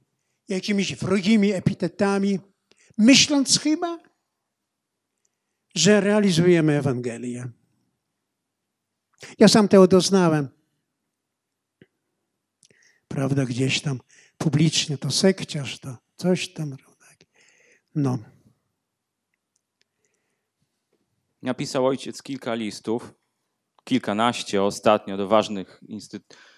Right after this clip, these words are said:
Speaker 2: do ważnych osób, do, do przedstawicieli wielu ważnych instytucji. I to, co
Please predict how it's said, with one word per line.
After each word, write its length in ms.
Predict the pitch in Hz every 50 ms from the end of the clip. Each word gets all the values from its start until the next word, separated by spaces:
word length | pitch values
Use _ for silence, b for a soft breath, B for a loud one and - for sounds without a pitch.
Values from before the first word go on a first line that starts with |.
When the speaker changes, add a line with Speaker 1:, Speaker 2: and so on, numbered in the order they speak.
| b b b b b b b
Speaker 2:
do 180 | - - 104 92
ważnych 360 | 113 110 101 123 120 - 143
osób, 460 | 156 156 151 - - - 120 101 95
do, 560 | - 110 104 104 101 98 95 92 92 92 92 - - _ _ _ _ _ _ _ _ _
do 80 | - 104
przedstawicieli 760 | - - 113 - - - 120 110 110 - - 123 117 113 107
wielu 320 | 110 120 123 120 117 110
ważnych 380 | 107 117 113 110 117 113 - -
instytucji. 840 | 113 107 - - 117 107 - 131 123 117 - - - 104 98 - - b b b b b b b b b b b _ _ _ _ _ _ _
I 300 | - 127 120 113 - _ _ _ _ -
to, 140 | - 160
co 420 | 170 - 175 147 - - - _